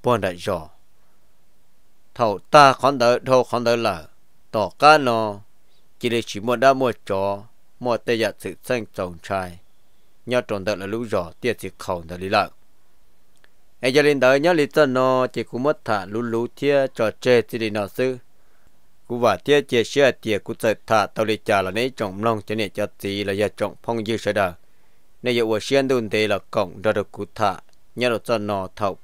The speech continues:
pi rồi giờ sầu thia. Thì còn nên chúa lệnh chúa tù chuẩn chi cho cái nó cá nhân rồng. Giờ qua mất thả tàu đi chả là phải cú xa chia. Giờ đan năng là do cái chữ sĩ,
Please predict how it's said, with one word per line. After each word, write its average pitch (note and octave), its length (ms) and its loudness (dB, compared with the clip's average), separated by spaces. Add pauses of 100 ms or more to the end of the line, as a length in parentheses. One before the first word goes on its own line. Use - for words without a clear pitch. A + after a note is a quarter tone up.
pi A#2+ 320 -2
rồi G#2+ 200 -6
giờ G2 120 -2
sầu F#2 380 -4
thia. A#2+ 180 0 (600)
Thì G#2 80 -8
còn G2+ 180 -2
nên B2 180 0
chúa D3 500 6
lệnh C#3 240 2
chúa G#2+ 180 -2
tù F#2+ 280 -6
chuẩn F#2 280 -8
chi B2 220 -2
cho A2+ 180 -2
cái - 160 -6
nó G#2+ 100 -4
cá A#2+ 160 -4
nhân A#2+ 220 -2
rồng. G2+ 240 0 (560)
Giờ G#2 120 -2
qua A#2+ 240 0
mất C#3+ 260 2
thả G#2 200 2
tàu A2 180 -2
đi A2+ 120 -2
chả G2+ 260 0
là F#2+ 120 -4
phải C3+ 160 -4
cú C3 160 -8
xa A2 340 0
chia. G2 360 -4 (800)
Giờ A#2 180 4
đan C3+ 320 0
năng C3 240 2
là G#2 80 -2
do A2 140 2
cái G#2+ 300 -4
chữ F#2+ 220 -6
sĩ, F2+ 420 -8